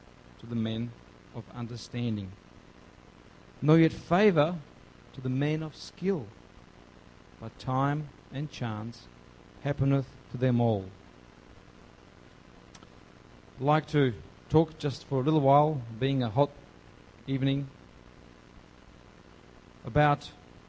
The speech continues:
something that I just put a name to, just for the sake of a, a title, Lessons from the Passage of Time.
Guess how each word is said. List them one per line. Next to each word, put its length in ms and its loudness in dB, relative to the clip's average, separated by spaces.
something 380 0
that 200 -2
I 180 -4
just 100 -14
put 240 -2
a 60 -6
name 300 0
to, 240 -2
just 120 -20
for 80 -14
the 80 -10
sake 240 -4
of 140 -8
a, 20 -6
a 220 -14
title, 400 -2
Lessons 680 -2
from 140 -8
the 80 -8
Passage 400 -8
of 160 -6
Time. 340 -8